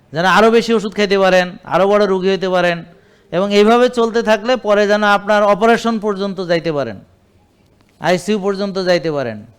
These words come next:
তাই কি, ঠিক কিনা? তো তাহলে এটা কি বুঝছেন নাকি বুঝেন না এখনো? না বুঝলে দেখেন কে কে বুঝেন নাই বলেন, আবার বুঝাবো। তাহলে আমরা বললাম, এবার আসেন উচ্চ রক্তচাপ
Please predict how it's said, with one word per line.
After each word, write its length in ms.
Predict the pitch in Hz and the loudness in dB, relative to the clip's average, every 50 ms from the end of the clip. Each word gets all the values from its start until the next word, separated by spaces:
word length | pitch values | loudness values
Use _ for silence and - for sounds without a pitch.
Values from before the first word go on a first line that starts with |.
| _ | _
তাই 100 | - 175 | -8 -6
কি, 140 | 180 208 208 | -2 -2 -2
ঠিক 220 | 180 214 220 202 202 | 0 0 -2 -2 -2
কিনা? 280 | 220 185 151 104 90 - _ _ _ _ _ _ _ _ _ _ _ _ _ _ - | -4 -4 -4 -6 -10 -14 _ _ _ _ _ _ _ _ _ _ _ _ _ _ -18
তো 80 | - | -10
তাহলে 240 | 135 175 185 208 208 | -6 -4 -2 0 0
এটা 160 | 208 196 240 | 2 2 0
কি 120 | 233 233 247 | 0 0 0
বুঝছেন 400 | 208 208 233 - - 277 262 214 | -2 -2 -4 -2 0 0 0 0
নাকি 200 | 196 190 175 202 | 0 -4 -4 -4
বুঝেন 260 | 180 185 185 190 180 | -4 -4 -4 -4 -4
না 100 | 165 143 123 | -4 -6 -8
এখনো? 260 | 110 107 104 95 92 - - _ _ _ _ _ _ _ _ _ _ _ _ _ _ _ - | -8 -10 -14 -18 -20 -20 -20 _ _ _ _ _ _ _ _ _ _ _ _ _ _ _ -6
না 160 | 160 180 190 | -4 -4 -2
বুঝলে 320 | 196 208 208 208 226 220 | -2 -4 -4 -2 -2 -2
দেখেন 300 | 196 196 185 175 180 170 | 0 -2 -2 -2 -4 -8
কে 160 | 156 - 196 | -6 -6 -6
কে 120 | 180 196 196 | -4 -4 -6
বুঝেন 280 | 175 170 175 175 180 | -6 -6 -6 -6 -6
নাই 140 | 170 160 151 | -6 -6 -8
বলেন, 260 | 139 135 131 123 120 | -6 -6 -6 -6 -6
আবার 240 | 123 139 156 160 156 | -6 -4 -4 -4 -4
বুঝাবো। 380 | 139 143 127 127 113 104 98 - - _ _ _ _ _ _ _ _ _ _ _ _ _ _ _ _ _ _ _ _ _ _ _ _ _ _ _ _ _ - - - - - - - _ _ _ _ _ _ _ _ _ _ _ _ _ _ _ _ _ _ _ _ _ _ _ | -4 -6 -8 -8 -10 -10 -14 -18 -20 _ _ _ _ _ _ _ _ _ _ _ _ _ _ _ _ _ _ _ _ _ _ _ _ _ _ _ _ _ -18 -16 -16 -16 -18 -20 -20 _ _ _ _ _ _ _ _ _ _ _ _ _ _ _ _ _ _ _ _ _ _ _
তাহলে 180 | - 147 165 185 | -8 -4 -2 0
আমরা 560 | 185 185 185 190 196 208 208 214 226 220 - - - 143 | 0 0 0 2 2 4 4 4 2 0 -4 -12 -12 -6
বললাম, 320 | 151 170 175 185 196 190 - - _ _ _ _ - | -4 -2 0 0 -2 -2 -6 -10 _ _ _ _ -8
এবার 220 | 160 160 190 196 | -4 -2 0 0
আসেন 220 | 202 196 226 226 | 0 0 -2 -6
উচ্চ 200 | 226 233 226 - | -8 -8 -6 -4
রক্তচাপ 560 | 254 240 233 233 - 240 226 - 226 214 214 | -2 0 0 -2 -2 -6 -4 0 2 2 2